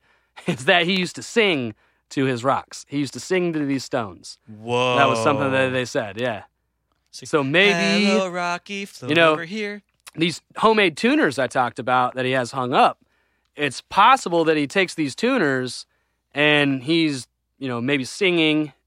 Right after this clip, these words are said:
Speaker 1: you know, a pitch or whatever. So he, just like a guitarist or a singer would, they'd sing this pitch or use a tuning fork to find the pitch.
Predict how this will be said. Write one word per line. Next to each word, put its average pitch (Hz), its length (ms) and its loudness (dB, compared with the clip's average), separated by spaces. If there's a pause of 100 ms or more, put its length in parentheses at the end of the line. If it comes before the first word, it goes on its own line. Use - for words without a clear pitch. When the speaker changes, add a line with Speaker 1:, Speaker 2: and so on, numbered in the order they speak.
Speaker 1:
you 139 60 -10
know, 127 140 0
a 120 80 -2
pitch 180 360 0
or 147 60 -2
whatever. 139 260 0
So 135 200 -2
he, 131 280 -2
just 151 200 -2
like 170 120 4
a 160 80 2
guitarist 156 480 4
or 143 60 0
a 131 40 -2
singer 165 340 -2
would, 120 280 -2 (280)
they'd 131 160 -4
sing 165 240 0
this 135 120 -4
pitch 175 400 2
or 143 120 -2
use 143 220 -2
a 123 40 -10
tuning 160 300 0
fork 147 300 0
to 131 60 -20
find 151 240 0
the 147 60 -4
pitch. - 480 -4